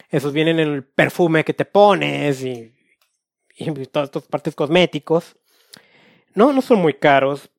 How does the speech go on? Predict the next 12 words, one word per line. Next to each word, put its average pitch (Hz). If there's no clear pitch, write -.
Doscientos, 156
trescientos 165
dólares 175
y 151
ya 143
te 151
puedes 156
comprar 151
una 165
maquinita 160
de 196
estos. -